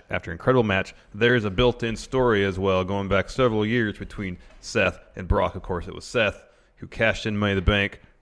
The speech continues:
WrestleMania thirty-one main event, uh, won the W W E title, which was then being held by Brock Lesnar. You know, he didn't pin Brock, um, at that show. Nonetheless, Seth is one to win the belt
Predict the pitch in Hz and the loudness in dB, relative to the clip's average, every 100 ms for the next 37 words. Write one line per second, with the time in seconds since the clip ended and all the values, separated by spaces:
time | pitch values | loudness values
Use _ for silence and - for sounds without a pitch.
0 | - - 98 - 104 101 101 95 90 - | -14 -2 -2 -2 -4 -2 0 0 -2 -6
1 | - - 113 101 104 104 104 101 98 98 | -10 0 2 2 2 2 2 2 0 -2
2 | - _ _ _ _ - 92 87 87 85 | -4 _ _ _ _ -4 0 0 0 -4
3 | 90 104 143 123 110 - 101 98 101 98 | -4 2 4 4 2 -4 -2 0 0 -2
4 | 98 104 98 95 110 - _ - - 92 | -2 0 2 2 -2 -8 _ -10 -8 -6
5 | 87 143 147 127 117 107 98 123 110 107 | 2 4 6 4 2 2 4 6 6 6
6 | 95 92 90 90 85 - 110 110 85 80 | 4 4 4 2 0 0 0 0 -2 -12
7 | - 95 - 90 87 95 87 90 90 - | -16 -20 -16 -12 -12 -12 -10 -10 -10 -4
8 | - 156 143 120 120 - _ - 104 110 | 2 6 6 4 -2 -10 _ 0 6 8
9 | 92 85 - - - _ - - 92 90 | 8 4 -2 -16 -20 _ -8 -2 0 0
10 | 87 92 - 87 - - 92 87 98 - | 0 -2 0 -4 -4 -4 0 0 -4 -8
11 | _ - 98 110 104 104 107 101 - - | _ -12 -6 -4 -2 0 2 0 -4 -10
12 | - - - - 127 104 101 95 98 95 | -10 -12 -12 -2 0 0 -2 -4 -4 -4
13 | 98 104 98 90 98 - | -4 -4 -4 -2 -2 -4